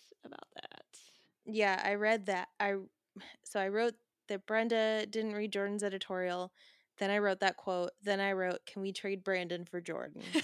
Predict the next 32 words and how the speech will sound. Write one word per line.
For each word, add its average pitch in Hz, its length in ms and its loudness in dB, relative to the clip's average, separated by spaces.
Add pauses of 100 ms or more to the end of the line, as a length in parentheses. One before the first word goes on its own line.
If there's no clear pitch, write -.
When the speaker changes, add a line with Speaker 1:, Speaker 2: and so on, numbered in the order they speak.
Speaker 1:
<laughs> - 760 -2 (680)
Speaker 2:
So - 260 -10
I 196 100 -8 (160)
don't 175 280 2
know 175 120 -2
what 170 160 -4
they 92 120 -2
were - 100 -4
talking - 360 -12
about. - 300 -10 (840)
Speaker 1:
Well, 233 240 0
I 240 160 0
will 262 180 4
say, 247 220 2
like, 220 180 -2
one 214 280 -4
little 208 260 -4
tiny, 214 400 -6
tiny 214 540 -6 (220)
thing 202 200 -4
was 240 180 -2
when 226 140 0
David 214 640 0
was 196 340 -2
getting 208 280 -2
ready 196 200 -4
for 208 120 -10
the 208 80 -4
dance 226 440 -4
and 196 200 -8
Kelly, 208 520 -4 (220)
um, 208 440 -6